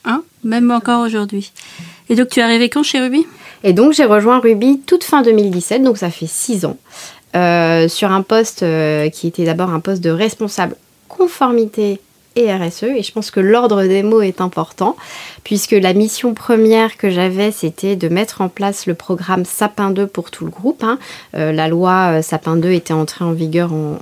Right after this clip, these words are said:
Speaker 2: en juin, et donc il y avait tout un programme, euh, de conformité anticorruption, euh, à monter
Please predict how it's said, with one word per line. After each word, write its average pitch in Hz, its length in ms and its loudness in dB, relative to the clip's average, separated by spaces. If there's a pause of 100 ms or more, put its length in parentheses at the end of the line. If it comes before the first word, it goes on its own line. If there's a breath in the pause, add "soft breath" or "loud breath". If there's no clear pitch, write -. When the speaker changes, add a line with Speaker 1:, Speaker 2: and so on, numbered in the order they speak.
Speaker 2:
en 156 120 -2
juin, 175 380 0
et 247 40 0
donc 165 180 -2
il 165 40 -4
y - 20 -2
avait 156 140 -2
tout - 340 -6
un 226 60 2
programme, 190 560 -2
euh, 160 260 -2
de 165 80 -4
conformité 175 720 -4
anticorruption, 165 880 -6
euh, 147 140 -4 (120)
à 175 100 -4
monter 170 460 -2